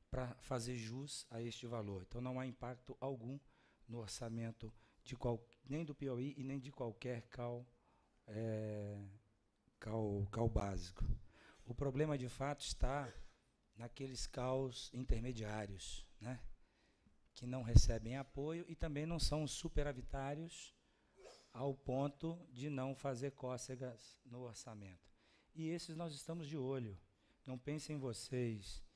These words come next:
que essa, é, vou tentar usar o adjetivo correto,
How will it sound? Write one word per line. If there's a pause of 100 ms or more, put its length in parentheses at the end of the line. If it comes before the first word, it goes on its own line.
(400)
que
essa, (1800)
é, (920)
vou
tentar
usar
o
adjetivo
correto,